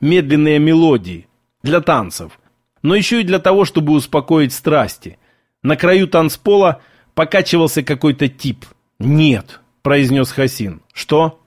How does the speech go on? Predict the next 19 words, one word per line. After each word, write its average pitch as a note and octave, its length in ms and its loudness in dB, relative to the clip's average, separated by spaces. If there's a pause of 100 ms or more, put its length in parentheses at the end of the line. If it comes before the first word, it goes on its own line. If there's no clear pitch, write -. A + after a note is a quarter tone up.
(180)
спросила D#3 580 0
Корали. C#3 560 0 (340)
Хасин G#3+ 400 0
встал. A2 500 -4 (380)
Он F3+ 180 2
узнал F3 380 2
его, G2+ 360 -6 (160)
этот D3 260 -2
силуэт, F3+ 600 0 (160)
который D#3+ 360 0
никак D#3 400 -2
не D3+ 140 0
решался D3 480 0
грохнуться C#3 580 0
об B2+ 220 -4
пол. F#2 340 -6 (580)
Это F#3 220 -2
был G3 260 4
он, A#2+ 320 2